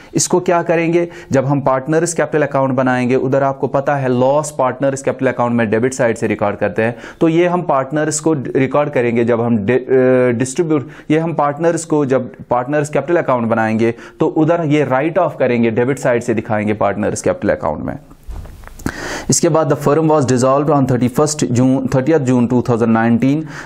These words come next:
The fixed assets realized two thousand, whereas stock and debtors realized thirty-three thousand in all। The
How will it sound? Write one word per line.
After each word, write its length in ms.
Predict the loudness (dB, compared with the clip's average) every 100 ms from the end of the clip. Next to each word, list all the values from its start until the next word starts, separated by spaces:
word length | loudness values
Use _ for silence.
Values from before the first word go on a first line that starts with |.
| -2
The 80 | 0
fixed 380 | 0 -2 0 -2
assets 420 | 2 0 0 0
realized 680 | 2 4 4 2 0 -4 -12 -20 -4
two 180 | 0 0 2
thousand, 380 | 0 0 -2 -4 -4 0
whereas 440 | 2 4 2 0
stock 500 | -2 2 2 0 -4 -18 -20 -20 -20 -20 -20 -20 -20 -20 -20 -20 -20 -20 -20 -20 -20 -20 -20 -2
and 200 | 2 4
debtors 440 | 4 4 4 2 2
realized 520 | 4 4 4 2 0
thirty-three 840 | 0 2 0 0 -2 0 2 2 0 0
thousand 420 | 2 2 2 0 0
in 120 | 2 2
all। 320 | 2 2 0 -6 -8
The 100 | 0